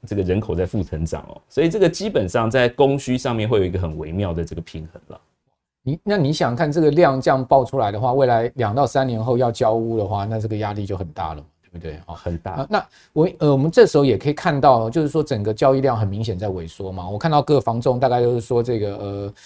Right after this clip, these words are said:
Speaker 2: 最新一个月出来的数字，大概就是说都掉了两成左右。
Speaker 1: 是。
Speaker 2: 好，那，那照你来这样讲的话，那个预售案的交屋量应该不小，对不对？
Speaker 1: 对。
Speaker 2: 那预售屋交屋量不小的情况之下，为什么买卖移转栋数啊，从，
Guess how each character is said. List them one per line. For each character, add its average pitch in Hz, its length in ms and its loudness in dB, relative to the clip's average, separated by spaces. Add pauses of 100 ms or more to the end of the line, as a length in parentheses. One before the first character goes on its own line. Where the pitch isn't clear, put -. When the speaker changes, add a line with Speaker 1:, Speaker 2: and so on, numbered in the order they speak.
(200)
Speaker 2:
最 170 140 4
新 147 200 0
一 139 80 0
个 135 80 4
月 131 240 4
出 127 140 -4
来 113 100 4
的 110 120 0
数 117 180 -2
字， 110 160 -4
大 120 100 0
概 127 120 2
就 131 100 0
是 123 60 -2
说 131 180 -2 (180)
都 139 140 0
掉 131 200 4
了 104 60 2
两 90 200 -4
成 101 220 -8
左 85 200 -6
右。 87 220 -8
Speaker 1:
是。 98 240 -4
Speaker 2:
好， 117 140 -6
那， 180 120 -6 (300)
那 185 400 -6
照 240 180 6
你 120 120 0
来 151 120 6
这 190 100 0
样 185 100 0
讲 101 220 -2
的 113 60 -4
话， 147 260 2
那 180 80 -4
个 156 200 2
预 202 100 0
售 160 220 6
案 127 480 0
的 127 120 2
交 143 220 4
屋 143 200 2
量 123 300 -2 (140)
应 147 100 -2
该 139 140 4
不 127 140 -4
小， 78 360 -4
对 98 80 -12
不 92 80 -10
对？ 85 280 -8
Speaker 1:
对。 101 240 0
Speaker 2:
那 214 200 -6
预 247 120 -4
售 233 140 4
屋 208 180 2
交 196 220 4
屋 196 100 4
量 185 280 0 (140)
不 226 80 0
小 117 280 2
的 123 80 0
情 131 180 -4
况 151 120 0
之 147 80 -6
下， 151 180 0
为 196 120 2
什 123 140 -2
么 120 80 0
买 117 160 -2
卖 151 100 -4
移 135 140 -4
转 113 200 -2
栋 131 200 -2
数 131 160 -2
啊， 120 160 -2
从， 117 260 -6